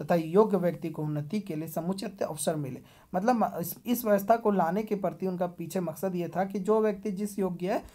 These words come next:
उस व्यक्ति को उस यो-, अ, पोस्ट पे वो सीधा सीधी नियुक्त कर दे। तो अ-, अकबर के, अ, क्या कारण रहे थे, अकबर के मन में वो क्या कारण थे जिससे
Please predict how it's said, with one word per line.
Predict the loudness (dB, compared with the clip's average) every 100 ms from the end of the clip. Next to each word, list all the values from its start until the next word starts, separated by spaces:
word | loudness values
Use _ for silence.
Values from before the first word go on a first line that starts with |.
| -8 -4
उस | 0
व्यक्ति | 2 0 0 0
को | 0
उस | -2
यो-, | -4 0
अ, | 2 2 0
पोस्ट | -2 -4 -4 -4 -2
पे | -2 -2 -20 -6
वो | -6
सीधा | -2 -2 -2
सीधी | -4 -2 0
नियुक्त | 0 -2 -4
कर | -4 -4
दे। | -6 -18 -20 -20 8
तो | 8
अ-, | 10 8 6 4
अकबर | 2 4 4
के, | 2 0 2 2
अ, | 0 -2 0
क्या | 2 4 4
कारण | 2 2 2
रहे | 2 0
थे, | -2
अकबर | -4 -2 -4
के | -2
मन | 0 2
में | 2 2 -2
वो | -6 0
क्या | 0
कारण | 2 -2 -2
थे | -4 -4
जिससे | -4 -8 -4 -6